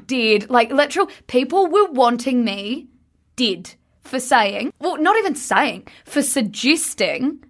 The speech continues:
like, "Has Harry Styles ever had a bad outfit?" And, like, even though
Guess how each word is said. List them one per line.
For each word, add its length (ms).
like, 220
"Has 260
Harry 360
Styles 500
ever 220
had 400
a 60
bad 500
outfit?" 640
And, 320
like, 360
even 380
though 360